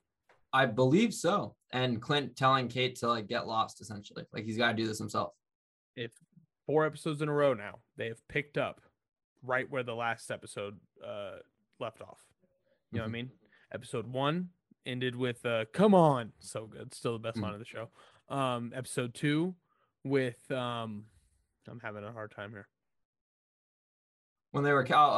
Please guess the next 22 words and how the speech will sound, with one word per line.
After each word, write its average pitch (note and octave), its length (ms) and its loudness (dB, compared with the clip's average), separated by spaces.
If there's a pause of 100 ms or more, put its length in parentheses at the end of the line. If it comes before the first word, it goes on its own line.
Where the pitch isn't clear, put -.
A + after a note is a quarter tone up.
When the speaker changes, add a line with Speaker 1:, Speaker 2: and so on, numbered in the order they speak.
(120)
Speaker 1:
oh, - 20 0
Echo, A#2 380 2 (120)
Echo B2 200 -2
reveal. G#2 460 -4 (200)
Speaker 2:
Episode A#2+ 300 -8
two C3+ 120 0
was A#2 140 -4
Echo. E3+ 460 -2 (400)
Went A#2+ 220 -4
right A#2+ 200 -6
into B2 160 -6
Echo. D3 300 -2
Episode B2 420 -10
three C3+ 160 -4
was A#2+ 140 -8
Jack. C#3 400 -2
We A#2+ 100 -4
went A2 120 -6
right A2 160 -4
into F2 120 -14
Jack. - 380 -12
So A#2+ 300 -4